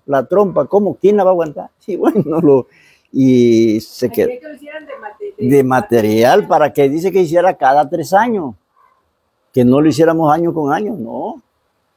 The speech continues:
Speaker 1: Pero los otros dijeron, "No", dice, "¿cómo crees que, quién iba a aguantar el toro de varilla?". Y se quedó don ese señor en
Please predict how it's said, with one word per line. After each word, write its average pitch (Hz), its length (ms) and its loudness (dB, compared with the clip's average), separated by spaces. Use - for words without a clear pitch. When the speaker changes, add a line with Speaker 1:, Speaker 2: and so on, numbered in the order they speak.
Speaker 1:
Pero 147 560 4
los 127 160 0
otros 185 300 2
dijeron, 160 300 -4
"No", 190 300 -10
dice, 143 200 -16
"¿cómo 165 260 -12
crees 185 180 -8
que, 160 140 -10
quién 175 120 2
iba 190 120 4
a - 20 4
aguantar 175 260 2
el 165 80 -2
toro 185 220 2
de 175 80 4
varilla?". 202 400 2
Y 135 160 4
se 131 120 0
quedó 139 580 4
don 131 200 0
ese 131 160 -8
señor 131 360 -6
en 123 140 -14